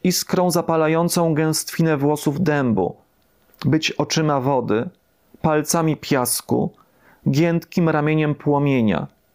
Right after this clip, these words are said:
rozpalając się, ziębnąc, ziębnąc, ogrzewać, wskrzeszać to, co zdusiliśmy własnym ciężarem, ze zgnilizny wyprowadzać bezwłoczną linię kwiatu, rozpadać się w popiół,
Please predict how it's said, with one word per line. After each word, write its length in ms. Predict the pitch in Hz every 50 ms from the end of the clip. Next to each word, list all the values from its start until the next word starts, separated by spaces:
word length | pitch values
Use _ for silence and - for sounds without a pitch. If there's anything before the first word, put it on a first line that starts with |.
| _ _ _ _ - - - - - -
rozpalając 800 | - 185 180 - - - 165 165 190 214 208 180 151 147 - -
się, 300 | - - 147 143 143 - - _ -
ziębnąc, 840 | 139 131 151 170 160 143 120 117 107 98 95 92 - - - - - _ _ _ _ _ _ _ - _ _ _ _ _ _ _ _ _ -
ziębnąc, 540 | 131 156 170 170 175 165 160 170 170 170 -
ogrzewać, 840 | - 160 156 143 135 156 160 151 127 110 95 - - - - - _ _ _ _ - - - _ _
wskrzeszać 640 | - - - - - - 202 190 202 190 190 - -
to, 120 | - 180
co 160 | 180 - 175
zdusiliśmy 680 | 156 151 156 170 - - 180 165 175 170 - 175 170 156
własnym 480 | 147 156 160 160 156 - - 160 156 151
ciężarem, 760 | - 160 147 147 139 143 139 131 123 120 127 135 151 175 180 - - _ - - - - - - -
ze 260 | - 147 180 175 175
zgnilizny 720 | 160 160 151 170 170 170 175 202 226 202 175 143 143 139
wyprowadzać 720 | 135 - 151 147 - 151 156 143 160 160 156 175 160 - 156
bezwłoczną 680 | 160 156 139 143 143 151 160 160 - - 170 160 151 151
linię 360 | 151 151 151 147 147 143 139
kwiatu, 580 | - - - 143 135 120 107 - 104 95 - - _ _ _ _ _ _ _ _ _ _
rozpadać 640 | - 160 160 - - - - 180 180 165 147 135 135 -
się 160 | - 147 131
w 80 | -
popiół, 560 | - - 147 143 143 - 151 151 151 156 156